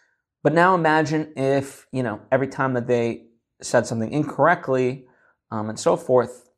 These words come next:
we're just like, <sighs> "Whatever," right? That's not the type of energy that's very encouraging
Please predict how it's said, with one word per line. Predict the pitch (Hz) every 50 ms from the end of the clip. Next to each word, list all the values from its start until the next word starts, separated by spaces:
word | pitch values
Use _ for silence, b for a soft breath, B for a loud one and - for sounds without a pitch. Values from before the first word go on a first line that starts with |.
| _ _ _ -
we're | 117 104
just | - -
like, | 117 101 - -
<sighs> | - - - - - _ _ _ _ _ _
"Whatever," | _ - - - _ _ _ _ _ _ _ _ _ _ _ _ _ _ _ _ _ _ _ _ _ _ _ _ _ _ _ _ _ -
right? | - - - - - - _ _ _ _ _ _ _ _ _ _ _ _ _ _ _ _ -
That's | 175 - -
not | 214 196
the | 196
type | - - 180 170 -
of | -
energy | 165 156 156 151 139 135 139 139 139 131
that's | 120 123 120 - - _ -
very | 113 123 123 127 127 127 - - -
encouraging | - 120 - - - 220 196 139 110 - - 90 -